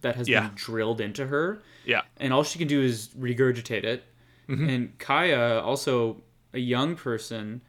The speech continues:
Speaker 1: though slightly older, seems to be able to think for herself, and she kinda realizes that a person is much more than where they came from.
Speaker 2: Absolutely.
Speaker 1: Because she, she, I love this line too. Like, I, you know, we've mentioned the dialogue is often so,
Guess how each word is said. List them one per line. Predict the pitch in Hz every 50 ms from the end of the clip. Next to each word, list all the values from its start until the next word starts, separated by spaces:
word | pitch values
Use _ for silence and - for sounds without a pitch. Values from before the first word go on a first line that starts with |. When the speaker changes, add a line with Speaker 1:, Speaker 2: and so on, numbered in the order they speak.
| _ -
Speaker 1:
though | 120 123 117
slightly | 113 - - 139 131 117 123 117
older, | 120 143 165 151 139 113 107 107 110 120 - _ _ _ _ _
seems | - - - 156 175 190 190
to | 180
be | 170 160
able | 160 156 156
to | 143
think | 131 - 131 131 -
for | - 127
herself, | 127 123 - - 127 123 123 123 127 - - - -
and | 120 123 117 117 113 113 113 107 - -
she | - - - 127 - - _ _ - - -
kinda | - 190 190 160
realizes | 131 127 131 143 156 160 143 123 127 120 120 120 113 113 110 107 113
that | 123 113
a | 113
person | - - 131 127 127 127 - 127
is | 117 110 117
much | 123 120 117 120 120 117 - -
more | 127 113 110 113 113
than | 107 107 104 107 107 107 - - -
where | 120 120 127 117
they | 104 107
came | 104 - - 117 117 120
from. | 120 - - 87 76 69 - - - _ _ - -
Speaker 2:
Absolutely. | 151 - - - 226 247 - - - - -
Speaker 1:
Because | _ - - 131
she, | - 139 143 147 -
she, | - - - -
I | 143 139
love | 127 127 131 139 147 147
this | 147 131 - -
line | 127 131 131 131 123
too. | 120 - - 131 123
Like, | 117 117 113
I, | 120 117 117 -
you | 120 117
know, | 113
we've | 110 107 104
mentioned | 120 120 123 123 - - 120 110
the | 107
dialogue | 104 117 113 107 113 117 113 110 107 104 104 101 - _ _
is | - 123 120 - - -
often | - 117 117 120 - 123 113
so, | - - - 127 120 117 113 110